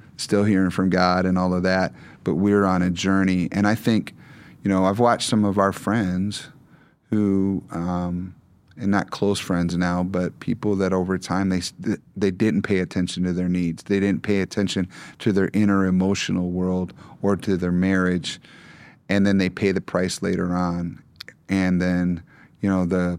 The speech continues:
the church may have grown, but the marriage ended. Um, and what was it worth? You know, Jesus said, "What does it profit a man to gain the whole world and lose your soul?" Well, I would say,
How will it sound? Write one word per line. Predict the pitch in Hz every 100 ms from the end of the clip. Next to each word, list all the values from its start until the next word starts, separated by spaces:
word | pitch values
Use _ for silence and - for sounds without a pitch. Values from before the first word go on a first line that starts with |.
| -
the | -
church | - 113 113 -
may | 92
have | 90 87
grown, | 92 92 90
but | 87 90
the | 90
marriage | 90 92 92 90
ended. | 85 80 82 - _ _ _ _ - - _ _ 90
Um, | 87 87 87 87 90 -
and | 92 92 92 92 78 -
what | 92 95
was | 98 95
it | 78
worth? | 85 110 - 85 -
You | 90
know, | 90
Jesus | 87 107 107 90
said, | - 90 90
"What | 82 -
does | 90 101 95
it |
profit | - 92 92 92
a |
man | 92 92
to |
gain | 87 95
the | 92
whole | 92 92
world | 95 95
and | 95
lose | 90
your | 82
soul?" | - - 107 90
Well, | 92
I | 104
would | -
say, | 92 90